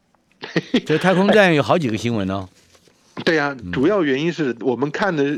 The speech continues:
Speaker 2: 大家会觉得我们不是太空站讲了太多问题了吗？
Speaker 1: 嗯。
Speaker 2: 一会儿这个有裂缝了，一会儿那个出状况了啊。
Speaker 1: 是。
Speaker 2: 但是美国人现在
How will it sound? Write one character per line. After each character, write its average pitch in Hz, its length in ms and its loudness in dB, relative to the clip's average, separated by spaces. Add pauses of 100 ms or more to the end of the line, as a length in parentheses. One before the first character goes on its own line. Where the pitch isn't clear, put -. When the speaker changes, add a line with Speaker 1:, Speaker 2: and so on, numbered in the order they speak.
(160)
Speaker 2:
大 165 140 0
家 165 160 0
会 165 180 0
觉 135 160 0
得 139 160 2
我 120 160 -2
们 135 160 -4
不 156 120 -2
是 143 240 -2 (120)
太 160 160 -2
空 147 140 -2
站 151 200 -2
讲 90 240 -4
了 117 160 -4
太 160 280 -2
多 143 220 0
问 147 180 0
题 107 220 -6
了 98 100 -2
吗？ 107 200 0
Speaker 1:
嗯。 107 380 -2 (340)
Speaker 2:
一 185 100 2
会 147 140 0
儿 117 60 0
这 185 140 -2
个 151 120 2
有 107 180 2
裂 143 180 2
缝 139 280 -2
了， 117 60 4
一 156 100 0
会 - 120 -2
儿 101 60 0
那 139 80 0
个 135 100 0
出 - 160 -2
状 120 240 -2
况 120 200 -4
了 92 120 -2
啊。 73 220 -2 (120)
Speaker 1:
是。 80 420 -8
Speaker 2:
但 160 160 0
是 147 100 -4
美 113 200 -2
国 127 140 0
人 143 100 -2
现 143 220 -2
在 127 260 0